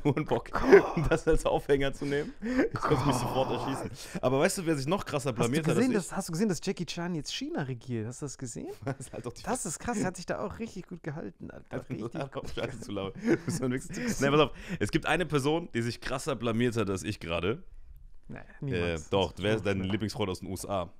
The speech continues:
Speaker 2: Wer?
Speaker 1: Joe Biden, der hat mit einer vierhunderttausend Euro Rakete in zwölf Dollar Ballon abgeschossen. Hast du nicht mitbekommen?
Speaker 2: Was? Nochmal?
Speaker 1: Die <laughs> dachten, sie haben wieder einen China-Ballon und irgendein Verein aus, keine Ahnung, Tennessee oder Kentucky oder so,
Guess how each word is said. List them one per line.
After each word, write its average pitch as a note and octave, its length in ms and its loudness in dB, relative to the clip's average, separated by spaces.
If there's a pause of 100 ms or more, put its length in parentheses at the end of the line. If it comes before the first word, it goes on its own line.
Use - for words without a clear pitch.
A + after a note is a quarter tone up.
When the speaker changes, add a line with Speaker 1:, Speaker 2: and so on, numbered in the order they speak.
(440)
Speaker 2:
Wer? C#3 420 -10 (380)
Speaker 1:
Joe G2 140 -2
Biden, G2 280 -2
der E2+ 120 -4
hat D#2 60 -10
mit F#2 120 -4
einer F2+ 80 -2
vierhunderttausend A2 640 0
Euro A2+ 240 0
Rakete G#2 420 -2
in F#2 60 -2
zwölf G#2 260 -2
Dollar G#2+ 220 0
Ballon F2 240 -2
abgeschossen. F2 540 -8 (420)
Hast G#2 100 -2
du C3 40 -2
nicht D3 100 -2
mitbekommen? F#3 400 -4 (160)
Speaker 2:
Was? D#3+ 340 -4
Nochmal? B2+ 360 -8 (480)
Speaker 1:
Die G#2+ 420 0
<laughs> - 80 -20
dachten, B2+ 380 -2
sie A#2 100 2
haben A#2 160 0
wieder C3+ 140 0
einen A2 80 -2
China-Ballon G#2+ 600 0 (440)
und G#2 120 -2
irgendein B2+ 520 0
Verein B2+ 500 -2
aus, F#2+ 300 -8
keine A#2+ 220 -4
Ahnung, A#2+ 240 -6
Tennessee B2+ 520 -6
oder G#2+ 140 -6
Kentucky B2+ 500 -6
oder G#2 160 -2
so, G2+ 300 -2